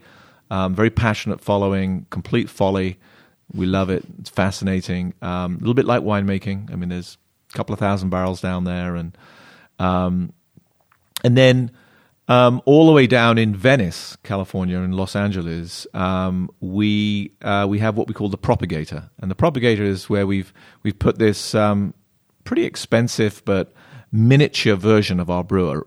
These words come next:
brewery down there, where we do all our pilot brewing.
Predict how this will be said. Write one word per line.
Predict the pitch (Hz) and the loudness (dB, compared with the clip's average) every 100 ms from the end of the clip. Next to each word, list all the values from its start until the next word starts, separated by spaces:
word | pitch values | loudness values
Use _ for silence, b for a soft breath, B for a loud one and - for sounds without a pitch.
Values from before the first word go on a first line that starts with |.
| - | 0
brewery | 101 98 80 78 | 4 4 2 -4
down | 87 80 76 | -6 -8 -8
there, | 73 73 - b b b - | -10 -12 -16 b b b -4
where | 98 | -2
we | 98 | 0
do | 101 101 | 0 2
all | 123 123 123 120 117 - - | 6 8 8 6 2 -4 -8
our | 107 | -2
pilot | 117 101 80 | 0 0 -2
brewing. | - 71 69 78 | -8 -10 -12 -16